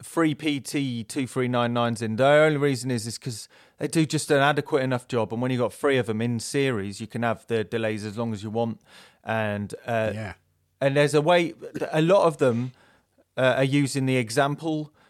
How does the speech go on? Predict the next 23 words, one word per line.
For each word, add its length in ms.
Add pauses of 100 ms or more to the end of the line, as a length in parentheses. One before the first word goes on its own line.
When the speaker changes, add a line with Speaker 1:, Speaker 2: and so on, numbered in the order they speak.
Speaker 1:
circuit, 680
very 240
similar 300
to 140
the 120
example 460
circuit 340
that's 160
in 80
the 100
datasheet 540
of 80
the 80
P 160
T 160
two 180
three 200
nine 180
nine, 180
but 120
you 100
can 140
get 260